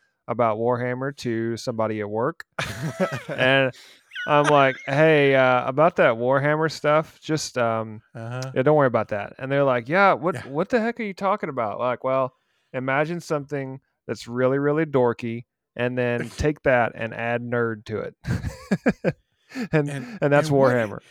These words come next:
Speaker 2: and what heretics are you
Speaker 1: <laughs>
Speaker 2: burning?
Speaker 1: Oh, yeah, exactly, exactly. Well, I agree, man. This is, this is a good one. What el-, what else are you thankful for
Speaker 2: Mm-hmm.
Speaker 1: this year?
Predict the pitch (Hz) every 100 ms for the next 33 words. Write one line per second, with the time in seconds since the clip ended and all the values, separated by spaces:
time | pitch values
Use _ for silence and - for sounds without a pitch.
0 | _ 170 175 254 240 175 214 285 - 127
1 | - - 104 95 240 180 190 - 127 110
2 | 104 113 104 98 - 123 107 107 - -
3 | 1077 - 120 110 104 1077 - - _ -
4 | - - 415 _ 508 - - - _ -
5 | _ - 147 143 139 170 147 151 135 120
6 | 120 120 127 - 139 131 - 127 135 117
7 | 113 113 139 147 135 160 165 - 123 127
8 | 117 - 113 110 107 113 - -